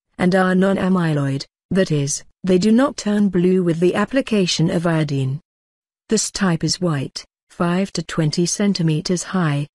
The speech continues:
two to eight in, by one to two centimeters, zero point four to zero point eight in, wide, white, cylindrical, usually slightly felty scaly, with a well-developed, white or yellow edged ring or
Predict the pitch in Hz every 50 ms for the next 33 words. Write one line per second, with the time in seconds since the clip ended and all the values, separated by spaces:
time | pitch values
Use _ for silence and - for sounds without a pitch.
0 | _ _ - - - 214 220 220 - - - - - 175 156 170 - - 208 180
1 | 160 147 143 165 - _ _ _ - - 170 165 160 156 180 190 196 190 - 202
2 | - - - - 208 220 220 208 - - 247 226 202 - 170 160 156 151 160 -
3 | - 143 139 143 - - - _ _ - - 175 165 185 196 214 240 247 240 -
4 | - - 185 180 190 202 - - - 165 160 156 - - 180 165 160 185 185 202
5 | 208 226 233 233 220 - 196 185 175 175 190 - 165 143 143 - - 208 185 160
6 | 147 143 160 - _ _ _ - 180 175 180 180 170 156 147 143 143 143 - -
7 | _ _ _ _ - 180 180 175 160 151 165 202 - - - - _ _ _ _
8 | - - - 185 196 202 190 190 175 180 170 - - 151 143 139 147 - _ _
9 | _ _ - 196 226 247 220 190 175 160 151 151 - - 170 165 165 - - 180
10 | 185 180 - - 208 185 170 180 - 190 180 170 - - - - - 202 185 165
11 | 143 139 131 135 147 - _ _ _ - 196 175 175 175 170 185 202 202 190 175
12 | 185 175 202 202 175 160 151 - - - - - _ _ _ - 196 196 214 220
13 | 220 - - - - 170 165 175 190 196 214 208 202 - 208 180 165 151 147 -
14 | - - - - 208 208 196 - - 175 165 160 156